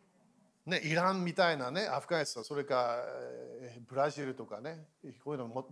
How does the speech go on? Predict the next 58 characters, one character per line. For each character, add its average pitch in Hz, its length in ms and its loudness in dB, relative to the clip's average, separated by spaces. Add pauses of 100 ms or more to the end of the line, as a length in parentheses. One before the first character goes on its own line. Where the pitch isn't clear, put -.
(140)
日 147 120 -4
本 165 180 0
で 127 80 -4
見 131 140 -6
た 151 100 6
い 139 40 6
は 131 100 4
ず。 147 200 -8 (300)
収 - 540 -4
穫 226 320 2
は 185 200 8
多 135 200 2
い 110 40 -4
が。 92 100 -8
だ - 60 -16
か - 40 -20 (960)
ら 165 120 6
私 214 320 4
た 220 120 4
ち 185 100 -2
は 170 100 6
よ 226 200 2
く - 80 -6
答 196 340 6
え 196 60 10
は 175 220 6 (120)
祈 160 320 2
り 202 80 0
っ - 60 -14
て - 60 -10
い 110 40 -6
う 101 40 -6
わ 95 120 -12
け。 - 60 -20 (840)
日 165 120 0
本 202 180 4
で 180 80 2
も 147 100 0
大 196 280 4
体 196 180 6
ね、 185 140 0
今 151 180 0
ま 160 140 0
で 131 200 -2
日 131 120 -4
本 151 160 -2
か 139 80 2
ら 123 80 -2
来 - 160 -20
た、 143 80 0
戻 131 320 -6
っ 131 60 -8
て 135 60 -6
き - 60 -16
た 127 100 -2
時 117 160 -8
か 107 120 -6
ら、 120 200 -2